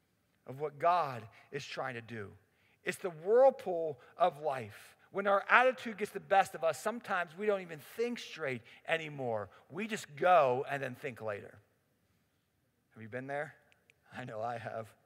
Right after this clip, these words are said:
And I find it very interesting, going back to the story of, of Jesus'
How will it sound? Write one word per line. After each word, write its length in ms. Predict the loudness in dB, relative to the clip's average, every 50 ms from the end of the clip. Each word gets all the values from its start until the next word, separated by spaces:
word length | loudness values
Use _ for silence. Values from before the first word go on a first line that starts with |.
| _ _ _ _ _ _ _ _ _ _ _ _ _ _ _ _ _ _ _ _ _ _ _ _ _ _ _ _ _ _ _ _ _ _ _ _ _ _ _ _ _ _ _ _ _ _ _ _ -12
And 120 | -10 -8
I 100 | -8 -8
find 220 | -8 -8 -10 -10
it 80 | -10 -10
very 280 | -8 -6 -6 -6 -6 -8
interesting, 400 | -10 -12 -16 -20 -18 -18 -16 -14
going 260 | -12 -12 -12 -10 -8
back 200 | -8 -8 -8 -10
to 60 | -14
the 60 | -20
story 400 | -20 -16 -14 -12 -10 -10 -8 -8
of, 100 | -10 -12 -14 -18 -20 -20 -20 -20
of 140 | -20 -20 -18
Jesus' 600 | -16 -16 -16 -16 -16 -16 -18 -18 -18 -20 -20